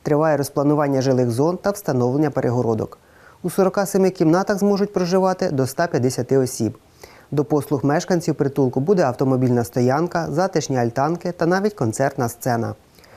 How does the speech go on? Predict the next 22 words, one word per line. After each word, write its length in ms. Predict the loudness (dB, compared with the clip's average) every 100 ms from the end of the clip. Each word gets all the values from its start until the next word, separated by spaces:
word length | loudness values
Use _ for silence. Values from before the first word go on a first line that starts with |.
| -20 _
Заплановано 600 | -4 -2 0 0 2 4
озеленення 560 | 4 4 4 4 4 2
території 580 | 2 0 2 2 2 0
та 160 | -2
максимальне 680 | 0 0 -2 0 2 2 2
збереження 540 | 2 2 4 2 0
уже 240 | 0 0 0
існуючих 640 | -2 -2 0 2 0 -4
насаджень. 520 | -4 -2 -2 -2 -6 -8 _ -20 -20 -20 -2
Проєкт 380 | 2 2 2
реалізовується 720 | 0 2 4 4 4 2 0 0
за 120 | 0
співфінансування 840 | 2 0 2 0 2 0 2 2
Європейського 580 | 2 0 0 0 2 2
інвестиційного 680 | 4 2 0 0 4 4 4
банку 460 | 2 0 -2 -4 -6
та 80 | 0
бюджету 420 | 2 2 2 0
Черкаської 560 | -2 -2 -2 -2 2 2
міської 360 | 2 2 2
територіальної 680 | 2 -2 0 2 2 2 2
громади. 480 | 2 2 2 0 -2